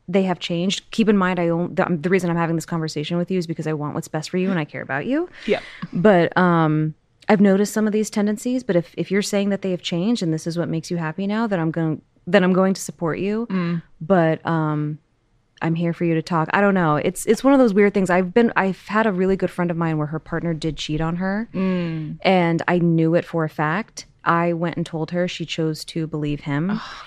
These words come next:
Speaker 2: God.
Speaker 1: And I
Speaker 2: That's
Speaker 1: had,
Speaker 2: rough.
Speaker 1: it, it was very hard, and I made the decision of this is the man that she wants to be with, and she is now married to him. I think he has changed and grown and everything, um, but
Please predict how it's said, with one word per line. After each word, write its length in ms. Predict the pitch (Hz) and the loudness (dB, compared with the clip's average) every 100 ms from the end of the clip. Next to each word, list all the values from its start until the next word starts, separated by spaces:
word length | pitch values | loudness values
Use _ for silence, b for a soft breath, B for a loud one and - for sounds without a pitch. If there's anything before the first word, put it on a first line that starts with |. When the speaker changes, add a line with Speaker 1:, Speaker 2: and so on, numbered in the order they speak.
| B | B
Speaker 2:
God. 80 | B B B B - | B B B B 0
Speaker 1:
And 160 | 196 | 2
I 60 | 180 | 4
Speaker 2:
That's 160 | 180 165 | 4 2
Speaker 1:
had, 20 | |
Speaker 2:
rough. 260 | 90 - - | -2 -6 2
Speaker 1:
it, 140 | 214 | 4
it 140 | 196 180 | 4 2
was 180 | 180 160 | 0 2
very 240 | 165 160 | 2 2
hard, 260 | 185 196 202 | 2 0 0
and 140 | 165 | 0
I 100 | 151 151 | -2 -2
made 220 | 165 160 | 0 0
the 60 | 165 | -2
decision 420 | 151 156 151 175 | -4 -8 -4 -2
of 300 | 156 151 - _ | -2 -6 -14 _
this 240 | 156 185 180 | -2 0 0
is 120 | 185 | 0
the 60 | 185 | 2
man 380 | 170 160 170 202 | 2 0 0 -2
that 120 | 170 | -2
she 180 | - 170 | -4 -2
wants 180 | 165 - | -2 -4
to 60 | |
be 180 | 160 156 | -6 -4
with, 160 | 170 214 | -4 0
and 80 | 226 | 0
she 120 | - | 2
is 80 | 233 | 2
now 120 | 247 | 4
married 360 | 269 208 151 156 | 4 4 0 -2
to 60 | 151 | -4
him. 320 | 143 160 226 - - | -4 -2 -4 -6 -4
I 80 | 190 | -2
think 220 | 202 185 | 0 0
he 160 | 190 | 0
has 180 | 175 165 | 0 0
changed 400 | - 165 165 - | -2 -2 -2 -2
and 300 | 160 151 151 - - | -2 -2 -4 -10 -10
grown 380 | - 160 143 156 | -2 0 0 -2
and 100 | 160 | -2
everything, 540 | 160 165 170 170 185 - | -2 -2 -2 -2 -4 -2
um, 380 | 170 156 147 | 0 0 -2
but 340 | 151 165 151 | 0 0 0